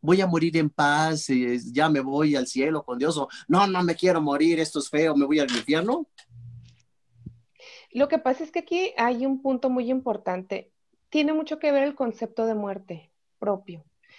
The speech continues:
Speaker 2: mucho que ver, y las creencias, porque hay personas que sí dicen, "Bueno, yo puedo morir y, y yo ya sé a dónde voy, yo ya sé qué hay después de, de, de esta vida", ¿no?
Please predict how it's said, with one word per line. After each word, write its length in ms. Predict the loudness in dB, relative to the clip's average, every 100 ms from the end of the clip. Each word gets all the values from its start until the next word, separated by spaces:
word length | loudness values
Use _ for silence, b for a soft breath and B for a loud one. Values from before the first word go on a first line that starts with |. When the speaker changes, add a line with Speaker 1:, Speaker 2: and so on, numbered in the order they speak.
| b b
Speaker 2:
mucho 420 | 0 2 2 0
que 120 | -2 0
ver, 200 | 0 -2
y 100 | 0
las 240 | 0 0
creencias, 720 | -4 -2 -2 -4 -6 -10 -12 _
porque 640 | -2 -2 -4 -2 0 -2 B B B
hay 140 | -2
personas 440 | -2 -4 -2 -4 -4
que 120 | -6
sí 240 | -6 -4
dicen, 400 | -4 -2 -2 -2
"Bueno, 240 | 0 -2 -2
yo 460 | 0 0 0 -4 -4
puedo 220 | 0 2
morir 400 | 0 0 -2 -2 -2
y, 360 | -2 -2 -4 -6
y 320 | -6 -6 -4
yo 100 | -2
ya 160 | 0 0
sé 100 | 2
a 60 |
dónde 260 | 2 2 2
voy, 320 | 2 2 2
yo 120 | 2
ya 140 | 0 0
sé 360 | -2 -2 -2 -6 b b _
qué 100 | 4
hay 180 | 6 6
después 480 | 0 -4 -2 0 2
de, 240 | 2 2
de, 480 | -2 0 2 2 0
de 140 | -2 -4
esta 280 | 2 2
vida", 400 | 4 2 0 2
¿no? 320 | 0 -2 -4